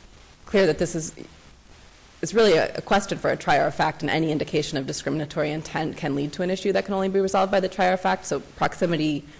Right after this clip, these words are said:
goes to that. Our allegations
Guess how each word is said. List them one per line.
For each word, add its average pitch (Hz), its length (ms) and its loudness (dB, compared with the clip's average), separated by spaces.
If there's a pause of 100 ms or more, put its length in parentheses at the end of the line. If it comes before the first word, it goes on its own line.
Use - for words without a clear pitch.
(240)
goes 175 360 4
to 151 100 -6
that. - 340 -4
Our 175 120 4
allegations 151 1040 0